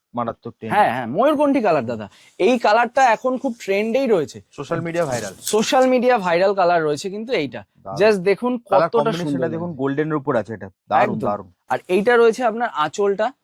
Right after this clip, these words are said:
Speaker 1: হুম।
Speaker 2: ঠিক আছে? আর এই যে দেখতে পারবেন, আমি বডিটা একবার আপনাদেরকে ঘুরিয়ে দেখিয়ে দিই। কাপড়টা যদি দিদিভাই আপনারা হাতে না নেন, সেক্ষেত্রে কিন্তু
Speaker 1: বুঝতে
Speaker 2: বুঝতে
Speaker 1: পারবেন।
Speaker 2: পারবেন না।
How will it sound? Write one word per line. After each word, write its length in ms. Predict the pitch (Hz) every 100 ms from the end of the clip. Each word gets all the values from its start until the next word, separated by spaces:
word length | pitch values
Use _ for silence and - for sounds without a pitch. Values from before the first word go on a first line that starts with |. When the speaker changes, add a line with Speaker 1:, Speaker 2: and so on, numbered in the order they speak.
| _
Speaker 1:
হুম। 140 | 95
Speaker 2:
ঠিক 140 | 240 254
আছে? 200 | 160 107 _ _
আর 140 | 117 120 -
এই 140 | 185 190
যে 100 | 175
দেখতে 260 | 151 -
পারবেন, 200 | 139 185
আমি 180 | 220 175 123
বডিটা 360 | 143 151 147
একবার 220 | 147 143 139
আপনাদেরকে 440 | 120 127 127 151
ঘুরিয়ে 340 | 110 123 139
দেখিয়ে 260 | 127 117 120
দিই। 100 | 151 - - 160
কাপড়টা 560 | - 190 269 285 - 311
যদি 220 | 302 294
দিদিভাই 420 | 254 262 277 285
আপনারা 240 | 269 277 226
হাতে 380 | 151 240 240
না 240 | 226 196 233
নেন, 220 | 233 185
সেক্ষেত্রে 420 | - 190 214 220
কিন্তু 180 | 240 247
Speaker 1:
বুঝতে 120 | 175
Speaker 2:
বুঝতে 200 | 165 -
Speaker 1:
পারবেন। 120 | 170
Speaker 2:
পারবেন 180 | 147 131
না। 120 | 113